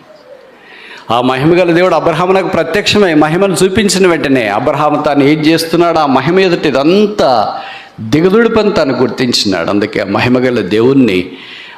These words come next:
వాగ్దానము చేసిన దేవుడు నమ్మకమైన వాడని ఎంచి ఆ మహిమ కొరకు సాగిపోయాడు. ఇప్పుడు వారు మహిమలో ఉన్న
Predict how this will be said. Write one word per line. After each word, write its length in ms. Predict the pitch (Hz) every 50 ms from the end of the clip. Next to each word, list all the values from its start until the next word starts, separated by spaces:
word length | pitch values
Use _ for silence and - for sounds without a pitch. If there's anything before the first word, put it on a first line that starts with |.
| - 107
వాగ్దానము 1040 | 107 110 113 110 110 - 117 123 127 135 151 147 156 147 139 123 107 - - - - - - - - 156
చేసిన 300 | 160 160 - 170 170 160
దేవుడు 340 | 156 139 156 165 165 165
నమ్మకమైన 680 | 147 135 131 127 143 156 175 165 180 175 175 175 175 165
వాడని 460 | 165 160 160 160 151 139 127 117 127
ఎంచి 640 | 139 165 196 196 - - - 139 107 90 - - - - -
ఆ 100 | - 95
మహిమ 280 | 95 95 101 104 101 104
కొరకు 260 | - 98 92 98 92
సాగిపోయాడు. 680 | - - - 104 98 104 107 101 - - 95 87 87 87
ఇప్పుడు 240 | 85 - - - 82
వారు 200 | 85 85 82 87
మహిమలో 720 | 82 92 95 - 98 117 113 110 104 98 98 95 90 82
ఉన్న 300 | 82 82 78 - -